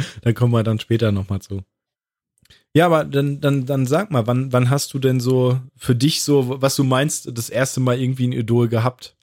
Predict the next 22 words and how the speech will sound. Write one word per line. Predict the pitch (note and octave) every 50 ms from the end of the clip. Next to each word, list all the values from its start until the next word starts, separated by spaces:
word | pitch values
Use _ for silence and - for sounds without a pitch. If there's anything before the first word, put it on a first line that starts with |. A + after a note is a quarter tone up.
| _ _ _ _ _
Also | - A#2 A#2+ A#2+ A#2 B2+ B2
was, | A#2 C3 B2+ - C3+
was | C3 C3 B2+ - -
zählen | - C#3 C#3 C3+ C3+
wir | C3+ C3
irgendwie | C#3 B2+ B2 A#2+ A#2+
dazu? | A2 A#2 A2 - - - D3+ C3+ G#2 F#2+ - _ _ _ _ _ _ _ _ _ _ _ _
Also | - B2 B2
ich, | B2+ B2 C3 -
ich | C3+ A#2+
sag | C#3+ D3 C#3+
mal | D#3 D3 C3
so, | C3+ C#3+ C#3 C3+
äh, | - D#3 D3+ C3+
ge-, | B2+ B2+ C3+ B2+ - -
zum | - -
Beispiel | C3+ C#3 C#3 - _ C#3+ C3+ C3 C3 C3+ D3 -
ist | - C#3 -
man | D3+ C#3 C#3+
irgendwann | D3+ D3 C#3+ C#3 C3 C3+ C3 C3
Fan | - - D3 D3 D#3 E3
vom, | - - C#3 C3+ C3+ B2+ B2+ B2